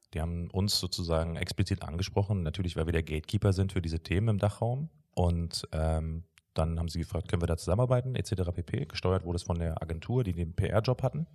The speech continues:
Und dann haben wir gesagt, na klar, passt wie die Faust aufs Auge. Und dann haben wir eigentlich mit dem Team ziemlich eng die Kampagne halt auch geplant, im Abstimmung mit dem Kunden. Und, ähm,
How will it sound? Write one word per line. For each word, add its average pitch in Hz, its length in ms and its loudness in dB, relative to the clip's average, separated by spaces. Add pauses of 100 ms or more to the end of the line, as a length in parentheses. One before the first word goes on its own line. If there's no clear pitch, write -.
(720)
Und 87 240 4
dann 87 100 6
haben 85 60 4
wir 87 60 4
gesagt, 82 240 2
na 82 80 2
klar, 98 180 2
passt - 240 -2
wie 82 60 -2
die 78 80 0
Faust 80 240 0
aufs - 100 -6
Auge. 85 280 2 (500)
Und - 60 -4
dann 85 80 8
haben 90 100 8
wir 101 140 10
eigentlich 95 160 6
mit 101 120 2
dem 95 140 4
Team 104 480 4 (160)
ziemlich 107 420 2
eng 117 520 2
die - 100 -6
Kampagne 98 420 6
halt 92 140 4
auch 85 240 0
geplant, 110 680 -2
im - 80 -2
Abstimmung 90 300 0
mit 85 80 0
dem 85 140 -4
Kunden. 123 540 0
Und, 90 540 -2
ähm, 82 580 0